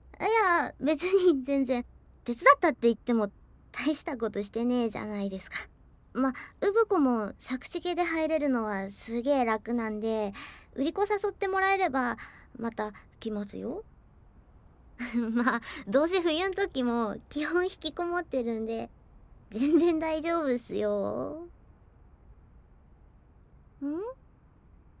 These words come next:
はい。まあ、基本ウブコ、暇ですよ。引きこもりなんで。ん？え？あ、遊びにっすか？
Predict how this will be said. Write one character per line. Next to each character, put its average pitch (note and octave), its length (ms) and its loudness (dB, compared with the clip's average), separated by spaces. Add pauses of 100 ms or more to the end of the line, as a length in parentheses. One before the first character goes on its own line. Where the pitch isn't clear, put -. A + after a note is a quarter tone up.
(160)
は C#4+ 360 -2
い。 C#4 160 -2 (500)
ま B3 280 2
あ、 A3 60 -10 (720)
基 D4+ 160 -4
本 G#4 280 2
ウ - 20 0
ブ G4 100 0
コ、 A#3+ 180 -2 (520)
暇 A#3+ 320 -2
で A3+ 160 0
す G3+ 100 -10
よ。 G#3 160 -6 (880)
引 - 100 -20
き A#3+ 120 -6
こ A#3+ 140 -2
も A3+ 120 2
り G#3 140 -4
な G3+ 160 -6
ん F3+ 80 -10
で。 - 80 -16
ん？ - 20 -18 (3000)
え？ A4 120 0 (200)
あ、 F4 100 -6 (460)
遊 C#4+ 260 2
び G#4 80 6
に A#4 60 6 (240)
っ - 20 -8
す - 100 -14
か？ E4 440 0